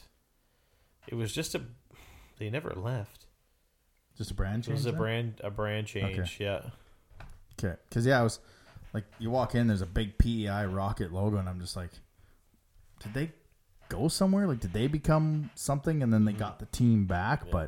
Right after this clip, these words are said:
Speaker 2: But, um, yeah, no, it's very cool. If you go to, if you go to a game, um, I don't even know if you need to go to a game to go to the museum. You might just be able to go in and watch it, but, um, very cool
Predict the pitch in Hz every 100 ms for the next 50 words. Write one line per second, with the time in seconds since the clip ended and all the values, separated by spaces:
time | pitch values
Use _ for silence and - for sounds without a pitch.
0 | - - - - 95 95 90 85 90 131
1 | 104 - - 127 110 104 117 143 131 135
2 | 127 127 117 131 127 123 110 120 123 143
3 | 127 127 131 127 - - - - - 107
4 | 104 101 95 90 - - 95 127 123 110
5 | 107 104 101 98 104 104 104 104 98 87
6 | 95 98 95 92 95 98 104 104 101 110
7 | 113 98 98 95 - 92 90 90 90 92
8 | 87 80 82 113 110 65 - - - -
9 | 90 87 90 - 135 139 120 117 110